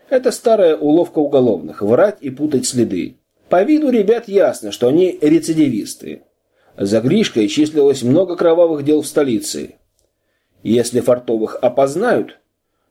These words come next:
то вытребуют в Петербург и там закатают по полной. Лыков был раздражен неудачей, хотя другого и нельзя было ожидать.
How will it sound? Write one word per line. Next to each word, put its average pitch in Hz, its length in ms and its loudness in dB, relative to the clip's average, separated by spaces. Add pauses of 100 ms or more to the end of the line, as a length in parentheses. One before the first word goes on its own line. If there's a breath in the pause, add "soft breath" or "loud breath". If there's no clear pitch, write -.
(120)
то 151 180 2
вытребуют 262 720 0
в - 80 -16
Петербург 180 680 0
и 151 100 0
там 156 260 0
закатают - 560 -2
по 160 100 2
полной. - 560 -8 (1300)
Лыков 135 560 0
был 139 320 0
раздражен 123 800 0
неудачей, 113 760 -2 (540)
хотя 233 320 -2
другого 170 380 0
и 196 420 -4
нельзя 147 400 2
было 127 280 2
ожидать. - 680 -8